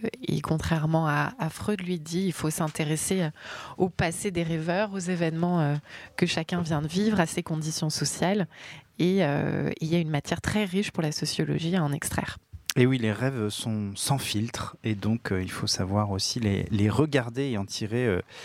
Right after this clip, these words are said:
Speaker 2: des, des interprétations, euh, des lectures, euh, pas juste individuelles et anecdotiques, mais parfois collectives.
Speaker 1: Ouais.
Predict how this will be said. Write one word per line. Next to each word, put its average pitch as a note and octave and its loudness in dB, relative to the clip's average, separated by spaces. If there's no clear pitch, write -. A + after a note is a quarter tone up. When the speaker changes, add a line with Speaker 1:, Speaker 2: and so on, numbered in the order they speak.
Speaker 2:
des, B2 4
des A2+ 4
interprétations, A2+ 0
euh, G#2 2
des G#2 0
lectures, A2 -2
euh, F#2+ 2
pas A2+ 0
juste A2+ -4
individuelles G2+ 0
et A2+ 4
anecdotiques, F#2 -2
mais F2+ -2
parfois - -6
collectives. - -6
Speaker 1:
Ouais. F3 2